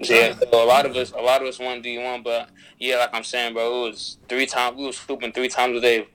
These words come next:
Speaker 2: That's
Speaker 1: before,
Speaker 2: crazy, bro.
Speaker 1: before, before, uh, we started school. Uh, after school, we have our team practice, and then we had nothing to do up there 'cause we were in the mountains. So everyone would just pull up back to the gym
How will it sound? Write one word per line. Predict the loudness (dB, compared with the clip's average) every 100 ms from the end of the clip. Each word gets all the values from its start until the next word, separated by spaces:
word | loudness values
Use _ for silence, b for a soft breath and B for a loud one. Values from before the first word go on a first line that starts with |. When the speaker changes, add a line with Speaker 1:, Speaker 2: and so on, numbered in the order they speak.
| -20 -16
Speaker 2:
That's | -8
Speaker 1:
before, | -8 2 2 2
Speaker 2:
crazy, | -2
bro. | -6 -6
Speaker 1:
before, | 2 4 4 2
before, | -2 0 2 4 2 4
uh, | 2 2 0 -4
we | -12
started | -2 0 0
school. | -4 -4 -2 -2 -4 _ b b b b -2
Uh, | 2 4
after | 4 2 0
school, | -8 -6
we | 0
have | 2
our | 2
team | 0 -6 0
practice, | 2 0 -2 -8
and |
then | -6 -6 -4 -6 -2
we | 2
had | 4 4
nothing | 4 2 -4
to |
do | 2 2
up | 2
there | 2 0
'cause | -2
we | -8
were | -6
in | -4
the | 2
mountains. | 4 4 2
So | 2 4
everyone | 4 2 -6
would | -6
just | -10
pull | 0 2 2
up | 4
back | 4 4
to | -2
the | -8
gym | -6 -6 -6 -6